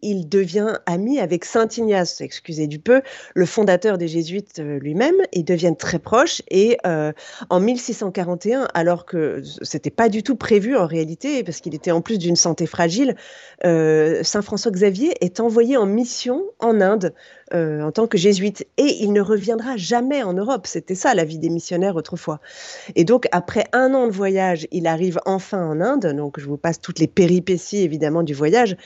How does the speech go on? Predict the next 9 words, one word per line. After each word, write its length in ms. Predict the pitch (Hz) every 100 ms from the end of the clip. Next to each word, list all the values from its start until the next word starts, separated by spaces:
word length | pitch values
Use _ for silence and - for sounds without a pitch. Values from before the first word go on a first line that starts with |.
| - - - -
euh, 300 | - 156 156
qui 140 | 151 -
sont 120 | 160
passionnantes. 640 | - 180 - 190 247 285 - _ - - -
Mais 240 | 208 277 -
c'est 280 | 185 202 -
à 80 | 202
ce 140 | -
moment, 160 | 196